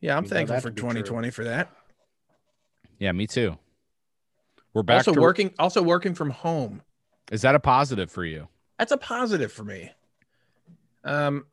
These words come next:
Speaker 1: I do, I do like working in the office. Um, I think there's a certain social aspect to the office life, uh, which I kinda do like.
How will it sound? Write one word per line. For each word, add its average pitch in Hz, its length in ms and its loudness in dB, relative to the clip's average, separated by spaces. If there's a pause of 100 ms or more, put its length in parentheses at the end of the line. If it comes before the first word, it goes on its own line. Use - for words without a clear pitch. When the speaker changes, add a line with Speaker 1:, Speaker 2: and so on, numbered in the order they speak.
Speaker 1:
I 170 60 -2
do, 175 540 -2 (1400)
I 147 80 -2
do 185 160 0
like 160 240 2
working 147 300 -2
in 117 160 -4
the 123 120 0
office. 123 520 -6 (720)
Um, 113 460 -2 (160)
I 131 80 0
think 143 160 0
there's 127 180 0
a 113 200 -2
certain 123 680 -2 (440)
social 156 580 2
aspect 156 540 0
to 147 60 -8
the 127 120 2
office 143 380 -2
life, 156 320 -2 (420)
uh, 123 140 2
which 127 180 2
I 127 60 4
kinda 139 220 2
do 127 160 2
like. 131 300 -2